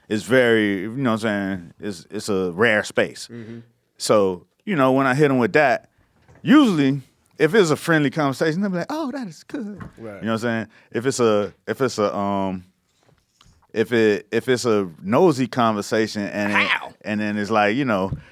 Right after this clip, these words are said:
Speaker 1: it, it turns into, "Oh my God, that is so ha, ha, ha." But when it's, when you could tell that it's a, when you struck a nerve, is
Speaker 2: Mm-hmm.
Speaker 1: when that shit goes to silence.
Speaker 2: Mm-hmm.
Speaker 1: You know what I'm saying? Like, "Hey, that's, hey,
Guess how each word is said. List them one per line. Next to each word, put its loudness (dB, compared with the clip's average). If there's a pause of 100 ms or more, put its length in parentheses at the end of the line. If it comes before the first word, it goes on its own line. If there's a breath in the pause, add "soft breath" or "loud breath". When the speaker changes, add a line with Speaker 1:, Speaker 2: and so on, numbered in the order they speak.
(260 loud breath)
Speaker 1:
it, -14
it 0
turns 2
into, 0
"Oh 2
my 2
God, -2
that -6
is -10
so -4
ha, -10
ha, -12
ha." -8 (380 loud breath)
But 2
when 2
it's, 0
when 0
you -2
could 0
tell 6
that 4
it's 0
a, 2 (380 soft breath)
when -4
you -2
struck 0
a 0
nerve, 4
is -2
Speaker 2:
Mm-hmm. -2
Speaker 1:
when 2
that 0
shit -2
goes 0
to -10
silence. -2
Speaker 2:
Mm-hmm. -10 (100)
Speaker 1:
You -12
know -12
what -8
I'm -4
saying? -6
Like, -10
"Hey, -10
that's, -14
hey, -10